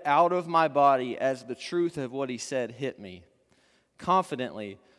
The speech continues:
I drew a line a full thirty centimeters behind the board and proceeded to jump from there. I qualified." Now, remember what I said about John thirteen. When I heard this story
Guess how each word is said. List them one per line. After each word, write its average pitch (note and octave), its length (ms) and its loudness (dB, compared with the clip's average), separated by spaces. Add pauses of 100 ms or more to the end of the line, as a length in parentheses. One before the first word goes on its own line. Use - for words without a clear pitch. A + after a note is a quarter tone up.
(100)
I A#2 80 -4
drew D#3 320 -2
a - 20 0
line C#3 380 0
a G#2+ 60 -6
full G3 560 -4
thirty D#3 400 -4
centimeters C3 640 -8
behind D#3+ 500 -6
the C#3+ 60 -6
board A2 440 -8 (360)
and A2+ 120 -12
proceeded B2+ 540 -8
to B2+ 100 -8
jump A2+ 320 -6
from A2+ 200 -12
there. F#2+ 360 -8 (640)
I G2+ 140 -6
qualified." E2+ 760 -8 (1500)
Now, C#3+ 380 0 (400)
remember F#3+ 380 -2
what F#3 120 6
I D#3+ 60 4
said E3 220 -2
about C3+ 240 2
John C#3+ 260 -2
thirteen. C3 560 -4
When C#3+ 240 -2
I A#3+ 540 4 (360)
heard A3 460 4
this F#3+ 180 0
story G#2+ 680 -6